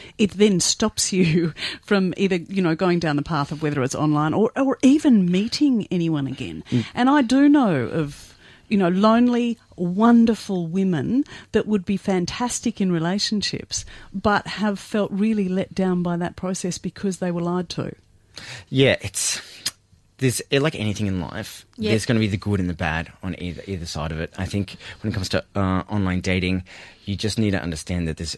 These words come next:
Speaker 2: everything. There's a whole mixed bag out there. And, like, with, um, apps like Tinder and the ease of getting in means you have to trawl through the rubbish. So you're gonna be exposed to absolutely everybody. There's no real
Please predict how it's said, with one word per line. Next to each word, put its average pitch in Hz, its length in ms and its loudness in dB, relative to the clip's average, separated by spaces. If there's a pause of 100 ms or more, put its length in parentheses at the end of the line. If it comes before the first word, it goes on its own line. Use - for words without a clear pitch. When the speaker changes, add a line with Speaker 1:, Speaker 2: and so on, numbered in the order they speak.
Speaker 2:
everything. 78 520 -6
There's 90 180 -6
a 101 60 2
whole 107 180 0
mixed 87 260 -4
bag 80 220 0
out 80 180 -2
there. 76 240 -4 (220)
And, 90 360 0
like, 90 280 -4
with, 107 480 -2 (540)
um, 85 520 -2 (580)
apps - 240 -6
like 98 140 0
Tinder 90 300 2
and 87 140 2
the 92 180 -2
ease 98 180 -2
of 95 80 -4
getting 92 220 0
in 90 220 0
means 95 380 2
you 104 60 2
have 101 120 0
to 156 100 0
trawl 110 380 -2
through - 160 -8
the 82 100 -6
rubbish. 82 420 -4
So - 100 0
you're 107 80 2
gonna 135 160 2
be 175 80 0
exposed 101 440 -2
to - 160 -6
absolutely 90 680 -4
everybody. 78 480 -4
There's 101 180 -6
no 131 140 4
real 98 480 -2